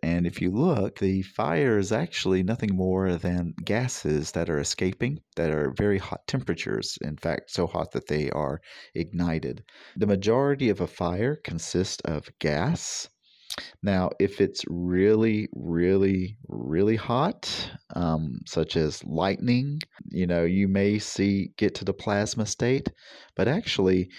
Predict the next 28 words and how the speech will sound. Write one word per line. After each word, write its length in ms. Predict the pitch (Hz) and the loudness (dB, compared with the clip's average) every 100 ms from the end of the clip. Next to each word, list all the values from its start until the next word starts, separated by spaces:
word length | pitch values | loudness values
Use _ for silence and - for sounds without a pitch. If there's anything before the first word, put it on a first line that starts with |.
| - - | -20 -12
you're 160 | - 98 | -2 0
not 200 | 107 104 | 2 0
gonna 180 | 101 87 | 0 0
have 240 | 90 92 | -2 -2
a 60 | 90 | -2
whole 220 | - 87 | 0 2
lot 120 | 80 | 4
of 80 | 73 | 0
plasma 480 | - 76 71 - 76 | -2 -4 -4 -2 -2
in 180 | 76 85 | 0 0
most 400 | 80 - - - - - | 0 -2 -6 -10 -16 -2
everyday 320 | 90 76 71 | 0 2 0
fires 560 | 73 - 64 50 57 - | -2 -6 -6 -6 -10 -8
that 240 | 76 - | -8 -8
you 60 | - | -8
see. 300 | - 67 - _ - - - | -4 -4 -6 _ -18 -14 -2
One 180 | 135 160 | 0 2
place 240 | 131 - | 0 0
that 180 | 95 - | -2 0
you 60 | |
will 220 | 87 113 196 | 4 4 2
find 340 | - 85 80 | -2 -2 -2
plasma 400 | - 85 82 110 | -2 0 0 0
is 280 | 78 80 - | 0 0 0
in 120 | 87 | 0
number 300 | 90 87 104 | 2 2 2
eight, 340 | 127 98 - - _ - | 2 0 -2 -12 _ -10
star. 640 | - - 85 90 135 98 | -6 0 0 2 0 -2